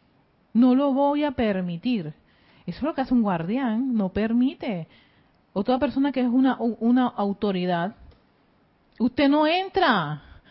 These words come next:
Si tú no tienes el carnet, el seguridad te va a parar, ¿no es así? ¿Quién es usted? Y tú dices, "No, yo soy César Mendoza, trabajo en el departamento". Ah,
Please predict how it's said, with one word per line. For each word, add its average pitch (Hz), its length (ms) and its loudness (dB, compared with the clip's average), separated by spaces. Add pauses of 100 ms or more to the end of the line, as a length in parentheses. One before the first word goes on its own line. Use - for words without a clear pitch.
Si 220 120 -10
tú 247 80 0
no 302 100 2
tienes 359 240 2
el 294 60 -6
carnet, 277 640 2
el 233 140 -6
seguridad 262 260 2
te 226 80 2
va 220 60 4
a 208 60 0
parar, 294 380 2 (160)
¿no 233 140 0
es 269 180 2
así? 370 160 -4 (960)
¿Quién 277 200 4
es 311 140 2
usted? 359 440 0
Y 226 160 2
tú 220 80 -2
dices, 277 180 -2
"No, 294 160 0
yo 320 80 -6
soy 254 140 -8
César 302 240 -6
Mendoza, 294 340 0
trabajo 262 280 -2
en 285 40 0
el 269 80 0
departamento". 220 500 -2
Ah, 240 400 0